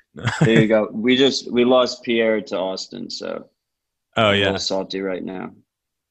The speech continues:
Speaker 1: Yeah, that community is growing. Running your own node. Bitcoin node.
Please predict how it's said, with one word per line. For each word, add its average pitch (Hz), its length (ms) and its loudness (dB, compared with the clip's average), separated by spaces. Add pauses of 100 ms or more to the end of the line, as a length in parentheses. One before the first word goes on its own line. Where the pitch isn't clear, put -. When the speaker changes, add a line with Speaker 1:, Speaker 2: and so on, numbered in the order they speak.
(160)
Speaker 1:
Yeah, 113 220 2
that 127 140 2
community 147 260 0
is 107 100 0
growing. 104 440 -2 (1300)
Running 127 300 4
your 120 140 6
own 107 220 2
node. 90 400 -4 (1040)
Bitcoin 98 320 0
node. - 280 -12